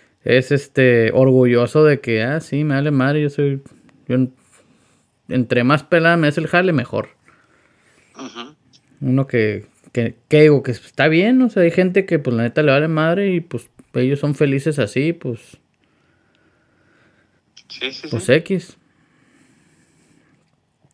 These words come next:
Speaker 1: Pero, pues
Speaker 2: Pero es lo mismo, pues, lo que te digo, como las compañías,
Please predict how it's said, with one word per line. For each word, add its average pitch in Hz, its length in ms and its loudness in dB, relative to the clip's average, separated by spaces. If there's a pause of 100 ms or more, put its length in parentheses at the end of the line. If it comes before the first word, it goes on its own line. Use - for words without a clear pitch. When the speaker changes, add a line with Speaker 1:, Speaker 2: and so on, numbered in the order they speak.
(440)
Speaker 1:
Pero, 104 300 -6
pues - 360 -14 (2500)
Speaker 2:
Pero 151 180 -2
es 170 160 -4
lo 180 100 -4
mismo, 175 340 -4
pues, 160 160 -6
lo 151 120 -8
que 160 100 -10
te 135 140 -12
digo, 151 220 -14
como 139 240 -16
las 135 140 -10
compañías, 139 720 -8